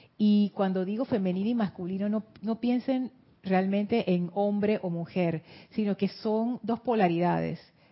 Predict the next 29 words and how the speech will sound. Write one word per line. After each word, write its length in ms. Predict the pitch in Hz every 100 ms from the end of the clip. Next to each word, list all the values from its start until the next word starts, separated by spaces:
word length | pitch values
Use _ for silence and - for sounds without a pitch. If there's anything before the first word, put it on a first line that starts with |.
| -
de 140 | 190
una 200 | 196 202
misma 340 | 196 196 190
fuerza, 680 | 180 - 175 160 - 160 156 - - _
y 160 | 202 208
esas 220 | 214 220
dos 140 | 208 202
polaridades 600 | 220 190 175 170 180 185
siempre 400 | 202 196 190 180
han 100 | 180
de 60 |
estar 240 | 180 180 180
en 120 | 170
equilibrio, 440 | 170 170 175 175
porque 300 | 170 165 180
donde 240 | 175 170 175
una 240 | 202 214
no 100 | 208
lo 80 | 202
esté 220 | 190 190
quiere 180 | - 190
decir 240 | 175 175
que 80 | 175
hay 80 | 180
un 100 | 185
desequilibrio 560 | 180 185 - 165 170
en 60 | 180
el 160 | 160 147
todo. 480 | - 175 160 151